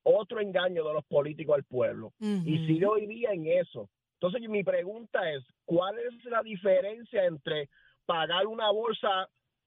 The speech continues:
Speaker 1: un senior versus un joven? Eh,
Speaker 2: Ujú.
Speaker 1: ¿no sigue, no seguimos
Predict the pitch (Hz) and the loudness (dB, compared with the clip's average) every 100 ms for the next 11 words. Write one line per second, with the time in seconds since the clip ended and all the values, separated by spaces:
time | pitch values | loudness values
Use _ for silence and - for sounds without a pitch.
0 | _ 175 208 190 269 277 254 208 208 175 | _ 2 4 2 -4 -2 4 4 4 -4
1 | _ 147 170 - 190 226 180 170 143 120 | _ 0 0 0 -8 -2 2 2 0 -10
2 | 110 _ _ _ _ _ _ _ - 185 | -16 _ _ _ _ _ _ _ -2 0
3 | - 202 - - 214 202 - - 554 554 | -4 -12 -20 -4 2 4 2 0 -2 0
4 | 539 _ 427 427 - 494 508 269 254 | 0 _ 0 2 0 -4 -8 -6 -6